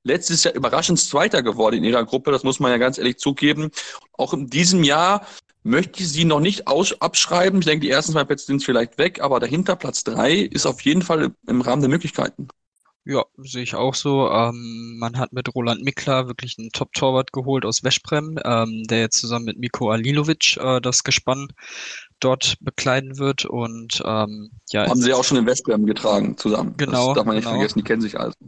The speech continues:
Speaker 2: Genau, also sind auch, äh, wirklich ein eingespieltes Duo. Und, ähm, dazu haben sie sich noch Lukas Stepancic aus, ähm, Paris geholt. Ähm,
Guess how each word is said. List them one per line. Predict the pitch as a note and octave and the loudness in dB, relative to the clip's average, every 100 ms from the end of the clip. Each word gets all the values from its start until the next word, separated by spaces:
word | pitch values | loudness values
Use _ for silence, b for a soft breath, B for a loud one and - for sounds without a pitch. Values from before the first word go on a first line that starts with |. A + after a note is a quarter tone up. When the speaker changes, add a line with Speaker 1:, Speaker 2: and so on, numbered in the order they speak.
| - - _ _ | -20 -20 _ _
Speaker 2:
Genau, | B2+ A#2 B2+ | -10 -4 0
also | A#2+ B2 | 0 -2
sind | A#2+ A#2+ | -4 -4
auch, | A#2+ - | -6 -8
äh, | C#3 - A2+ A2+ | -12 -8 -6 -6
wirklich | A#2+ A#2+ | -10 -12
ein | A#2 | -8
eingespieltes | - B2 A#2+ C3 - - | -8 -6 -6 -6 -6 -4
Duo. | C3 C#3 D#3 D3 | -4 -2 -2 -6
Und, | - B2+ A#2+ A#2 A#2 - - | -12 -8 -8 -8 -10 -8 -6
ähm, | A2+ A2+ A2 - B B B B - | -8 -8 -12 -18 B B B B -8
dazu | A#2+ - B2+ G#2 | -4 -4 -6 -10
haben | C3 | -10
sie | A#2+ | -8
sich | A#2+ A2+ | -10 -10
noch | B2 | -10
Lukas | B2+ B2+ A#2+ | -10 -6 -6
Stepancic | - B2 B2+ C3 C#3 B2 | -6 -8 -8 -6 -6 -4
aus, | G2+ A2+ A2 - | -4 -6 -4 -4
ähm, | A2+ G#2+ G#2+ G2 F#2+ - _ | -4 -6 -6 -12 -20 -20 _
Paris | - A#2+ C3 - | -6 -4 -4 -4
geholt. | D3 D3+ E3 E3+ - - | -4 -2 -2 -4 -8 -8
Ähm, | B2 A#2+ A#2+ A#2+ A#2+ | -4 -4 -4 -10 -18